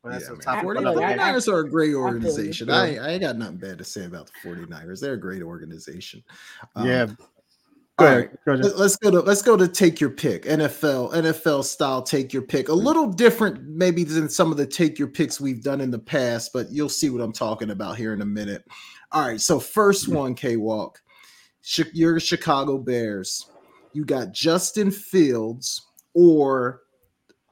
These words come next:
Speaker 2: a Q B in the draft. Take your pick. You keeping Fields or you gonna draft a Q B?
Speaker 1: Yeah, I think you keep Fields. I mean, I know I've been back and forth with this one. Right now, where I'm at with him, I think you keep him. I, I, I think if you, if you give him a, um,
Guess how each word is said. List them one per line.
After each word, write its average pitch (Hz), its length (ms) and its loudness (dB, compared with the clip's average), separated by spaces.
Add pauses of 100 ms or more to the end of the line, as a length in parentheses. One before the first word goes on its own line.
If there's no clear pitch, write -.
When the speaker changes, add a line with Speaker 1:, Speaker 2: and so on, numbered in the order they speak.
(280)
Speaker 2:
a 131 80 -4
Q 170 320 -2
B 139 240 0
in 127 120 -2
the 113 100 -4
draft. 104 640 -8
Take 131 280 -6
your 120 100 -6
pick. - 380 -10 (300)
You 110 100 -8
keeping 175 420 -2
Fields 151 460 0
or 135 60 -4
you 127 100 -4
gonna 113 200 -4
draft 110 520 -6
a 113 40 -6
Q 107 240 -8
B? 87 320 -10 (480)
Speaker 1:
Yeah, 160 340 10
I 208 60 8
think - 220 4
you 165 80 2
keep 135 260 0
Fields. 107 380 -2
I 160 40 2
mean, 147 80 6
I 160 120 8
know 208 160 6
I've 185 180 8
been 160 160 4
back 135 260 4
and 123 100 -2
forth 123 320 0
with 120 100 -4
this 123 220 -4
one. 120 120 -2
Right 135 240 2
now, 127 280 4
where 123 260 2
I'm 127 240 2
at 127 180 -2
with 123 200 -8
him, 123 100 -4
I 147 140 2
think 156 220 -4
you 143 100 -4
keep 127 340 -4
him. 123 180 0
I, 120 220 -2
I, 131 220 0
I 127 60 -6
think 143 260 -6
if 131 120 -8
you, 135 360 -2
if 117 180 -12
you 156 100 -4
give 143 300 -2
him 131 280 -2
a, 120 220 -4
um, 117 440 -6